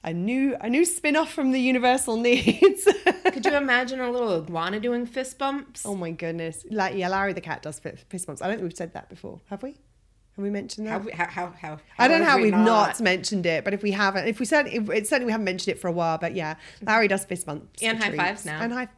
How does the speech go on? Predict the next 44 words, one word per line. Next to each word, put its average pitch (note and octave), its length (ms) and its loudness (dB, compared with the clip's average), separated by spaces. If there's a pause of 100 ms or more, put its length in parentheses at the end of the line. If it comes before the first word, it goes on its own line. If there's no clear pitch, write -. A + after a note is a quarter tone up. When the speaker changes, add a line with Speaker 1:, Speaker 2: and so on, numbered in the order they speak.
Speaker 1:
oh, G#3+ 320 -8
oh. F#3+ 600 -14 (120)
Speaker 2:
And G#3+ 140 -2
there's F#3+ 160 0
a F#3 60 -2
difference. E3+ 460 -10
There's F3 200 -4
a D3+ 80 -10
true F#3+ 460 -10
difference. D#3+ 460 -8
He F#3 140 -8
knows D#3+ 460 -6
what D#3 200 -10
the D3 60 -18
fist - 360 -10
bump F3 260 -6
is, F#3+ 260 -4
and D#3 120 -8
he D#3 80 -10
knows D#3 280 -8
what D3+ 160 -12
the D3 80 -12
high D3 320 -8
five D3 360 -6
is. D#3 360 -8
Speaker 1:
Oh - 40 -12
my - 160 -16
God. - 260 -12 (460)
It's - 100 -20
the G3+ 60 -18
coolest - 420 -12
cat. - 220 -8
I F#3+ 100 -2
mean, A3+ 240 0
<sighs> - 1300 -18
let's D4 220 2
not D4 160 0
get G#3 180 -8
sucked - 300 -8
into F3 200 -6
the E3 120 -8
Larry D3+ 280 -6
vortex D3 520 -8
today. - 360 -10